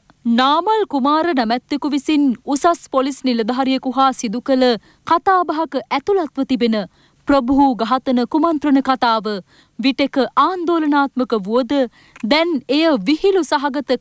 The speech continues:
කතන්දරයක් බවට පත්වෙමින් තිබේ. එහෙම වුණාට මේ කතන්දරයේ අලගිය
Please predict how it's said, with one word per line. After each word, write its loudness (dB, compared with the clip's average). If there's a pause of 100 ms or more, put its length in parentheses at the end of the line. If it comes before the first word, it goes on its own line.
කතන්දරයක් 0
බවට -2 (360)
පත්වෙමින් 0
තිබේ. -4 (580)
එහෙම 2 (120)
වුණාට 0 (600)
මේ 0 (160)
කතන්දරයේ 0 (160)
අලගිය -2